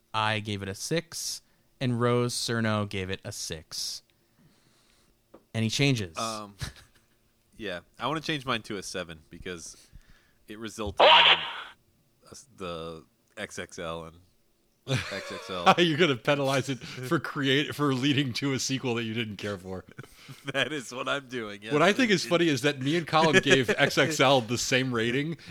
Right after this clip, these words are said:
Speaker 3: and yet he seems to feel much more <laughs> negatively about it than I do. I, I kinda liked it, and he's, like, acting like it's, like, a, somehow a really bad movie.
Speaker 2: That's right. That's what's happening here.
Speaker 3: I guess a four for Colin is actually a remarkably low score,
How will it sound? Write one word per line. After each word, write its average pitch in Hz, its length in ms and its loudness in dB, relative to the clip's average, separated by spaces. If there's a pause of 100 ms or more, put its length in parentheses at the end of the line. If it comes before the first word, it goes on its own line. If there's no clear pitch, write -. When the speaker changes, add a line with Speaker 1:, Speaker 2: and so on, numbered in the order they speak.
Speaker 3:
and 131 120 0
yet 131 160 2
he 139 120 -2
seems 233 260 0
to 151 80 4
feel 127 180 4
much 131 300 2
more 127 140 2
<laughs> - 0 -
negatively 123 540 2
about 127 260 2
it 131 80 0
than 117 140 -4
I 127 140 0
do. 107 240 -4 (280)
I, 147 320 2
I 135 140 4
kinda 165 260 4
liked 139 300 2
it, 113 200 0
and 110 160 0
he's, 123 240 -2
like, 120 280 0 (300)
acting 120 300 -2
like 113 200 0
it's, 104 140 -2
like, 104 180 0
a, 95 80 0 (340)
somehow 117 640 -2
a 107 60 0
really 113 200 -2
bad 95 320 -6
movie. 101 320 -10 (1080)
Speaker 2:
That's 107 180 -6
right. 135 260 0 (520)
That's 123 180 -10
what's 139 160 -4
happening 131 360 4
here. 110 240 -2 (160)
Speaker 3:
I - 80 2
guess 160 200 4
a 151 60 4
four 135 280 2
for 123 120 -2
Colin 110 340 0
is 95 280 -4 (420)
actually 110 440 2
a 95 80 -2 (100)
remarkably 113 500 -2
low 98 220 0
score, 98 480 -4